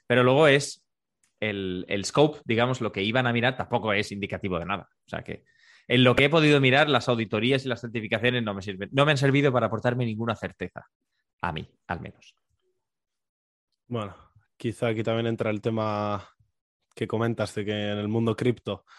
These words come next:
Speaker 2: no hay nada todavía al cien por cien seguro. Eh, también quizá entra el tema que hemos comentado antes de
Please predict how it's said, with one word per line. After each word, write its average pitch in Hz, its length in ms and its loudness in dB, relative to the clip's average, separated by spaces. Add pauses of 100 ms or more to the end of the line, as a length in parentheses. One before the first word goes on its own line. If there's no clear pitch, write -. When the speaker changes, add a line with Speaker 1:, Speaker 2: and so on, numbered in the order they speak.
(720)
Speaker 2:
no 117 180 2
hay 131 100 6
nada 120 640 4
todavía 120 560 0 (300)
al 113 140 -6
cien 117 260 -2
por 120 180 -2
cien 117 480 -2
seguro. 120 560 -2 (720)
Eh, 110 720 -2
también 113 320 -2
quizá 135 320 2
entra 120 300 -2
el 98 120 -8
tema 120 460 -2 (480)
que 107 160 -4
hemos 113 220 -4
comentado 113 420 0
antes 110 360 -2
de 104 400 -6